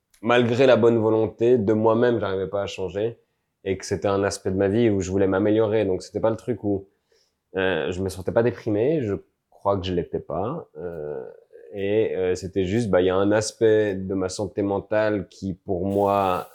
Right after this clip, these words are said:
euh, est déficient quelque part, parce que c'est un truc que j'aimerais faire et que j'arrive pas à faire.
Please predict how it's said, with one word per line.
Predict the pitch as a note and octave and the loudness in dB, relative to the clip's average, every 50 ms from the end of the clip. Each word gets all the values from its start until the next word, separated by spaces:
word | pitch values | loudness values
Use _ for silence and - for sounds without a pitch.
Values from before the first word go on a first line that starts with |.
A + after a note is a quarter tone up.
| - - | -16 -14
euh, | E2+ E2 D#2+ D2+ D2+ D2 C#2+ C2+ B1+ - _ _ _ | -12 -12 -10 -10 -12 -12 -14 -16 -18 -20 _ _ _
est | F#2+ F#2 | -8 -6
déficient | F2+ E2+ G2+ G2 F2+ - - G#2 G2 - - - - A2+ A2+ A2+ A#2+ G#2 | -4 -4 -4 -4 -6 -8 -10 -8 -8 -8 -8 -6 -4 -2 0 0 0 0
quelque | F#2+ G2 E2+ - G2+ | -2 -6 -6 -6 -10
part, | - - A2+ A#2 A2 - - | -4 -2 0 0 0 -2 -8
parce | F2+ - | -12 -10
que | |
c'est | - F2+ | -10 -10
un | F2 | -10
truc | - F2+ - | -10 -12 -10
que | G2+ | -6
j'aimerais | F2 G2+ G2 G2+ G#2 G2+ | -4 -4 -2 -2 -4 -4
faire | F2+ - A2 G2 F#2+ | -4 -4 -4 -4 -2
et | |
que | F2+ F2+ | -4 -4
j'arrive | F#2+ F#2 F2+ F2+ - | -6 -6 -8 -8 -6
pas | G2 F#2 | -6 -6
à | E2+ | -6
faire. | - - G2 G#2+ B2 - | -4 -6 -8 -8 -8 -10